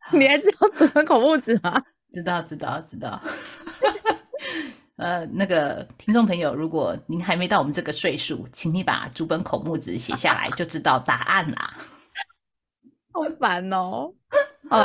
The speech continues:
Speaker 2: 你继续。<laughs>
Speaker 1: 好，所以我就本来说，害我就是，就说，我就要故作镇静之后呢，维持我的专业形象，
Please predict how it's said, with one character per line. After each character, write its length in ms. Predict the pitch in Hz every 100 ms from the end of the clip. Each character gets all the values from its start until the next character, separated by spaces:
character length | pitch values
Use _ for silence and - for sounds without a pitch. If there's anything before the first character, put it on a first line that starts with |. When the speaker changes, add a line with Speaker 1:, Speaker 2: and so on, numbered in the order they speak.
| -
Speaker 2:
你 60 | 190
继 160 | 233 233
续。 320 | 233 214 - 320 302
<laughs> 240 | 285 247 -
Speaker 1:
好， 400 | - 196 175 - -
所 200 | - 330
以 20 |
我 120 | 311 254
就 80 | -
本 120 | 214
来 100 | 220 262
说， 180 | 285 277 - 302 -
害 140 | 349
我 160 | 208 170
就 160 | 202
是， 260 | 214 202 - _ -
就 80 | 220
说， 180 | 240 233 233 -
我 80 | 165
就 120 | 254
要 120 | 240 214 - _ - _
故 220 | 320 240
作 260 | 202 247 170
镇 320 | 165 226 160
静 220 | 175 160
之 140 | - 165
后 260 | - 156
呢， 260 | 135 95 90 -
维 220 | 170 226
持 200 | - 202
我 120 | 165
的 160 | - 101
专 240 | 160 143
业 160 | 156 131
形 240 | 123 -
象， 240 | - 160